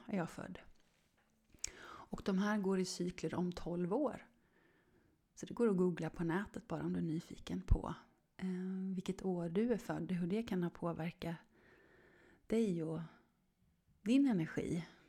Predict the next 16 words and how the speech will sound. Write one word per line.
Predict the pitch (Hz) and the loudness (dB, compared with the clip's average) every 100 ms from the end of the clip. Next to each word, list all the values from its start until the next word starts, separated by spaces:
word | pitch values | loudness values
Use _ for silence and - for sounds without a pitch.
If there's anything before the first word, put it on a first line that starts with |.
| _ _ _ _ _ _ _ _ _ _ _ _ _ _ - | _ _ _ _ _ _ _ _ _ _ _ _ _ _ -20
Sånt | - - 160 | -10 -8 -4
tycker | 185 - | -6 -4
jag | 180 | -6
är | |
spännande. | - 160 165 160 175 170 - | -4 -4 -4 -4 -4 -6 -2
Gör | 196 190 | 0 4
du | 233 | 4
det | 196 | 4
också? | 196 - 165 277 - _ _ _ _ _ | 0 0 0 -2 -6 _ _ _ _ _
Och | 190 | 2
var | 175 | 2
lite | 170 175 | 0 0
nyfiken | 170 190 185 - - - - 190 185 | 2 2 0 -6 -12 -8 -6 -4 -4
och | |
känna | - 180 180 | 0 2 2
in. | 226 247 285 | 2 2 0